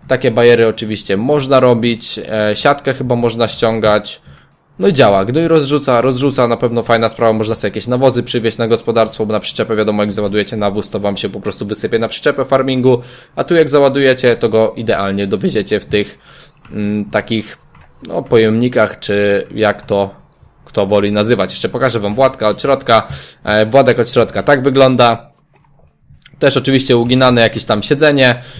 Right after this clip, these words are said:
E, wszystkie te takie bajerki, czyli ruchome elementy, są zachowane. W wersji konfiguracyjnych tutaj za bardzo nie macie. No i co? Taka właśnie paczuszka modów.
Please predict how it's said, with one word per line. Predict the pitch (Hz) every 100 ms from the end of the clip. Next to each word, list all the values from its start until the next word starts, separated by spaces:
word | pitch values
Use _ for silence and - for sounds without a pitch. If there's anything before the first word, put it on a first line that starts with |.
| - _
E, | 110 110
wszystkie | 110 - 127 - 120
te | 120
takie | 107 - 113 110
bajerki, | 95 98 107 123 135 131 101
czyli | 101 98 95 -
ruchome | - 113 - 135 117
elementy, | - 107 107 113 123 123 98
są | - 151 143 -
zachowane. | 131 160 160 160 170 156 139
W | 135
wersji | 135 -
konfiguracyjnych | 147 131 131 127 131 120
tutaj | - 117
za | 107
bardzo | 110 104 104
nie | 98
macie. | - - - _ _ _ _ -
No | 220
i |
co? | - - - - -
Taka | 202 170
właśnie | 151 147
paczuszka | 131 139 131 -
modów. | 117 117 120 -